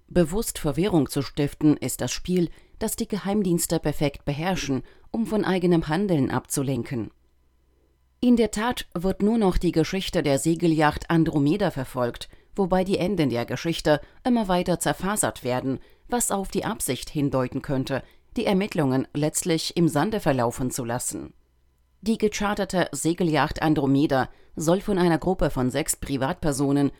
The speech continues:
für den Anschlag benutzt worden sein. Die Gruppe bestand aus fünf Männern und einer Frau. Die Geschichte, die auf den Aussagen ungenannter Quellen innerhalb der selbst als tatverdächtig geltenden U-S-Administration basiert,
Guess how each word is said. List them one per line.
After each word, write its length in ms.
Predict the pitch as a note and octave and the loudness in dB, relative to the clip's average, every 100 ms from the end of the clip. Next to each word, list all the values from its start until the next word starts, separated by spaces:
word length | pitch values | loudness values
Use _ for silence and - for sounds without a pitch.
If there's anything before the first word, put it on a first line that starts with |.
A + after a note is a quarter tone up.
| - | -12
für 140 | - | -6
den 160 | A3+ G#3+ | -2 2
Anschlag 500 | F3 F3+ - D3+ - | 2 0 0 0 2
benutzt 460 | D#3 C3 - - C3+ | 0 0 -2 -4 -2
worden 260 | A#2 B2+ | 0 -2
sein. 360 | A#2+ B2+ A#2 A#2+ - _ - - | -4 -4 -4 -6 -12 _ -20 -6
Die 100 | A#3+ | -4
Gruppe 300 | - A#3 A#3 | -2 -2 -2
bestand 440 | E3 - D#3+ E3+ | -2 0 0 0
aus 240 | E3 B2+ - | 0 -2 -2
fünf 300 | C#3+ C3 - | -2 -4 0
Männern 340 | C#3+ E3+ D3+ | 0 2 2
und 200 | - F3 | 2 0
einer 240 | C#3+ D3 A#3 | 0 0 -2
Frau. 400 | - C3 A#2+ - _ _ _ _ _ - | -2 -4 -4 -8 _ _ _ _ _ -10
Die 180 | F#3 | -6
Geschichte, 640 | A3+ B3+ - A#3 - C3+ A#2+ | -2 -2 0 -2 0 0 0
die 200 | C3+ D#3 | 0 2
auf 200 | D#3+ D#3 | 2 2
den 180 | D#3 - | 2 4
Aussagen 580 | E3+ F#3+ - E3 F3 E3 | 4 2 2 2 2 2
ungenannter 640 | G3 F#3+ E3+ D3 C#3+ D3 | 0 2 2 2 2 -2
Quellen 460 | - D#3+ F#3 D3+ C#3+ - - | -4 -2 2 2 0 -6 -4
innerhalb 460 | A#3 G#3+ G3+ G3+ | -2 -2 -2 -2
der 140 | - D#3+ | 0 2
selbst 400 | F3+ G3 - - | 2 0 -2 -2
als 240 | C#3 - | -2 -2
tatverdächtig 760 | D#3+ F3 - C#3 C3+ - C#3+ - | -6 -6 -4 -2 -2 -2 -4 0
geltenden 500 | C#3+ D#3+ E3 D3 C#3+ | 0 2 2 2 2
U-S-Administration 1160 | - - G#3 - D#3+ C#3 C#3+ - C#3 - C#3 C3 | 0 0 -2 -2 0 2 0 0 -2 0 0 0
basiert, 520 | C3 - B2+ B2+ | 0 -2 -4 -6